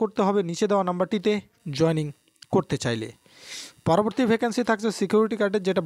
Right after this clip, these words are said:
বললাম একটু আগে, জটিয়াখালীতে চোদ্দো হাজার টাকা বেতন থাকছে, পিএবিএসআই এক্সট্রা থাকছে, রুম ফ্রি থাকছে, হাইট পাঁচ ফুট ছয় ইঞ্চি লাগবে, ডিউটি থাকবে বারো ঘন্টা। আশা রাখবো ভিডিওটি হেল্পফুল হয়েছে। যদি মনে করো ভিডিওটি হেল্পফুল ছিল অবশ্যই ভিডিওটিকে একটি লাইক করে দাও এবং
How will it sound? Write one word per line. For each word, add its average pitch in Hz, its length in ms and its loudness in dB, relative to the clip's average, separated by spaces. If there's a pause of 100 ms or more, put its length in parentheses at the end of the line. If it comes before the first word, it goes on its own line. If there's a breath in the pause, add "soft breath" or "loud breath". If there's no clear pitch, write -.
বললাম 196 300 2
একটু 208 220 0
আগে, 190 200 0
জটিয়াখালীতে 180 640 0 (460 loud breath)
চোদ্দো 202 220 2
হাজার 208 280 2
টাকা 202 140 0
বেতন 165 300 -4
থাকছে, 202 280 -2
পিএবিএসআই 190 720 0
এক্সট্রা - 280 0
থাকছে, 202 440 0
রুম 185 220 0
ফ্রি 214 140 -4
থাকছে, 202 300 -2 (100)
হাইট 165 220 0
পাঁচ 170 180 -2
ফুট 196 160 -6
ছয় 175 160 2
ইঞ্চি 175 160 0
লাগবে, 180 340 2 (540 loud breath)
ডিউটি 190 300 2
থাকবে 165 460 0 (280)
বারো 131 320 0
ঘন্টা। 101 280 -8 (720 loud breath)
আশা 170 200 2
রাখবো 233 200 0
ভিডিওটি 190 380 0
হেল্পফুল 196 320 -2
হয়েছে। 214 220 2 (520 loud breath)
যদি 202 160 4
মনে 233 260 0
করো 220 140 4
ভিডিওটি 202 340 0 (140)
হেল্পফুল 185 260 0
ছিল 214 200 0
অবশ্যই 185 360 0
ভিডিওটিকে 190 360 -2
একটি 196 160 0
লাইক 165 300 2
করে 202 120 0
দাও 208 160 4 (440 loud breath)
এবং 190 280 0